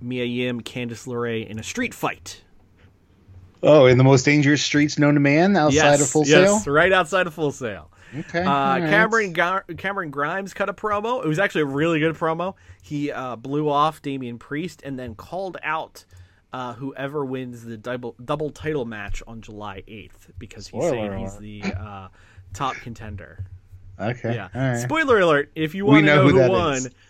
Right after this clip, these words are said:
Speaker 1: There's an Instagram that accidentally got posted. "Sorry, P C guy. Hope you were wearing a mask so you don't get double yelled at."
Speaker 2: Yeah. Oh, th-, he has to be fired, right?
Speaker 1: Yeah, yeah. Um, and then the main event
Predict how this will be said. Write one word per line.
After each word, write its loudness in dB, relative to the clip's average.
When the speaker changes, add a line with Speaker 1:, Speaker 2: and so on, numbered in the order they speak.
Speaker 1:
There's 2
an 0
Instagram 0
that -2
accidentally 0
got -2
posted. -4
"Sorry, 0
P -6
C -8
guy. -4
Hope -6
you -4
were -4
wearing -2
a -4
mask -8
so -8
you -2
don't -4
get -8
double -4
yelled -10
at." -16
Speaker 2:
Yeah. -8
Oh, -6
th-, -8
he -8
has -2
to -8
be -6
fired, -4
right? 4
Speaker 1:
Yeah, -12
yeah. 2
Um, -4
and 2
then 0
the 0
main 4
event 4